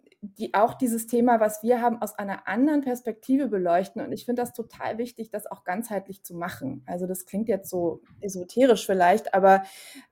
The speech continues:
ähm, das, es ist ja zum Beispiel, also, es gibt ja auch, ne, das Thema mit der I T oder, ne, mehr Frauen in die I T. Also, dieses ganze Frauenthema, das,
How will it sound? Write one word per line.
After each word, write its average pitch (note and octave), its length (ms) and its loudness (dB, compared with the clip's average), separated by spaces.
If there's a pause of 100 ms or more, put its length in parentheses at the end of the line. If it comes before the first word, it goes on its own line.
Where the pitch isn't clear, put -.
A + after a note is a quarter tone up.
ähm, G3+ 460 2 (540)
das, - 280 -6 (260)
es G#3 160 2
ist - 160 2
ja A3+ 120 8
zum A3+ 160 -2
Beispiel, A3+ 240 0
also, G3 120 0
es G#3+ 80 -6
gibt A#3+ 160 2
ja G#3+ 160 4
auch, - 160 -6 (160)
ne, A3 300 4
das G#3+ 300 -4
Thema A3+ 260 4
mit A3 180 6
der B3 140 4
I C4 200 4
T G#3 580 -2
oder, G3 340 4
ne, G#3+ 220 0
mehr A3 240 2
Frauen G#3+ 480 2
in G#3 120 0
die G#3 160 0
I F3+ 120 0
T. G3+ 360 -2
Also, G3 160 0
dieses G#3 300 -8
ganze C4 400 2
Frauenthema, A3 1000 0 (400)
das, A3 300 0